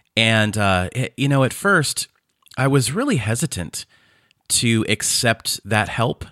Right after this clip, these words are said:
But the more that I have opened myself up to that, it seems like the more the community has been willing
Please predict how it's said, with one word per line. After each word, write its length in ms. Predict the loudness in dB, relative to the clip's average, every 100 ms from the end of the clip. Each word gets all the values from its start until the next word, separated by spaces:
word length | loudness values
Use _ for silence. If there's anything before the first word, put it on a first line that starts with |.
| _ _ _ _
But 280 | 0 2 2
the 100 | -2
more 360 | 0 2 4 4
that 140 | 4
I 120 | 4 4
have 340 | 4 2 -2 -4
opened 300 | -2 0 -2
myself 420 | -2 -2 -2 -4 -4
up 160 | -4
to 160 | -2 -2
that, 240 | 0 0
it 80 | -2
seems 280 | -4 -4 -2
like 140 | -2
the 100 | -2
more 240 | 0 4 4
the 120 | 2
community 460 | -2 -2 0 0 -2
has 180 | -2
been 240 | -4 -4 -2
willing 440 | 0 2 0 -2